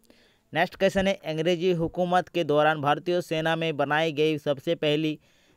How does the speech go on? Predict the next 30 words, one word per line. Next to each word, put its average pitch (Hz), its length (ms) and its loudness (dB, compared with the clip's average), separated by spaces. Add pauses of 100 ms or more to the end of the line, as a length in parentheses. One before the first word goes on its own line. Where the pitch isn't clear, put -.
रेजिमेंट 175 540 0
कौन 175 280 0
सी 185 160 -6
थी? 165 240 -2 (140)
तो 147 80 0
इसका 156 220 -2
सही 165 280 0
जवाब 175 240 2
ऑप्शन 156 380 -6
सी 170 380 -4 (480)
दोस्तों, 170 580 2 (560)
मद्रास। 165 640 4
नेक्स्ट 147 320 -2
क्वेश्चन 185 300 -2
है, - 160 -8
इमरान 170 320 0
खान 180 180 -2
की 185 80 0
पत्नी 165 420 -2
बुहारा 160 560 6 (420)
सत्ता 156 320 4 (360)
पहुंचाने 180 480 2
के 170 160 0
लिए 165 260 4
काला 156 460 4
जादू 165 360 2
कर 160 240 2
रही 160 280 2
है, 139 80 2
इनका 143 680 2